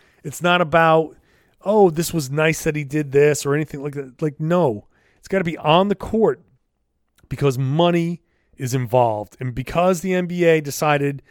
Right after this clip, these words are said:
in its infinite wisdom to make money part of the voting process, and that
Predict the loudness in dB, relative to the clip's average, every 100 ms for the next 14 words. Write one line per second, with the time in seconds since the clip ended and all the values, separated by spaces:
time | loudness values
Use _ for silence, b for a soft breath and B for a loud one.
0 | b b b -8 -8 -6 -4 0 -2 2
1 | 0 2 -2 -4 -6 _ _ _ -8 -6
2 | -2 -2 -2 -6 -10 -6 -4 0 0 0
3 | 0 -2 -6 _ _ _ _ _ -4 2
4 | 2 2 0 2 2 -2 -8 2 2 2
5 | -2 -6 -6 -6 -8 -4 -4 -4